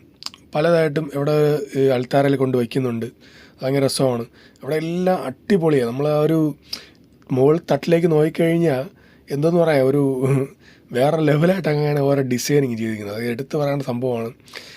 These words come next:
ഈ ബസിലിക്ക പള്ളി പോലും ഇത്രയും ഡിസൈനിങ്ങിൽ, ഏഹ്, മികച്ചു നിൽക്കുമെന്ന് എനിക്ക് തോന്നുന്നില്ല. ഇതാണ് ഏറ്റവും കിടിലം. ഡിസൈനിങ്ങിൽ ഞാൻ ഇപ്പോൾ ഇത്ര ദിവസം കണ്ട പള്ളികളിൽ ആ ഒരു ഡിസൈനിങ്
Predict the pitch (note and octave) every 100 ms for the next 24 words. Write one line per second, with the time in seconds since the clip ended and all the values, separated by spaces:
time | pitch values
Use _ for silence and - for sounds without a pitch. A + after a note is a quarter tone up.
0 | - - C#3+ C3+ - F3 F3+ F#3+ E3+ E3
1 | F3+ F3 D3+ - E3+ F3 F3+ D3+ C#3 -
2 | F3+ F3+ F3+ F3+ F3 - D3 D3 D3 C#3+
3 | C3+ C#3+ D#3+ D3 C#3+ D3 C#3 A#2+ A#2 A#2
4 | G#2 A2+ - - - - B2+ D#3+ E3 D3+
5 | - - D#3 B2 G#2 G2+ A2+ A2+ D3 D3
6 | D3 D3 D#3 C#3 C#3+ D3 D#3 D#3 D#3 C#3+
7 | D3+ C3+ D3 C3+ C3+ D3 C#3+ B2 - -
8 | - - - B2 C#3 C3 C3+ C3 - E3+
9 | D3 G#2